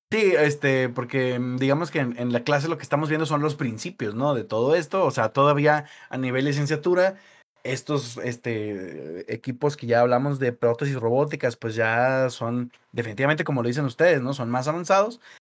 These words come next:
se requiere ya, este, un cuantos años de investigación, ¿no? Para poder llegar a este tipo de cosas. Pero qué bueno que encontraste ahí un, un link con la clase, está chido.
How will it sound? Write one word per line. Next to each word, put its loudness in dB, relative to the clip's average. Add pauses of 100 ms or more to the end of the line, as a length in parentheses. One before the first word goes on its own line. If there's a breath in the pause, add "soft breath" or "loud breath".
(120)
se -2
requiere -2
ya, 4 (100)
este, -8 (340 soft breath)
un -8
cuantos 0
años -4
de -6
investigación, -8
¿no? -12
Para -10
poder -8
llegar -2
a -2
este -12
tipo -4
de -2
cosas. -2 (540 soft breath)
Pero 2
qué 2
bueno 4
que -4
encontraste 0
ahí 6
un, 0
un -2
link -2
con -2
la 2
clase, 2
está -2
chido. -2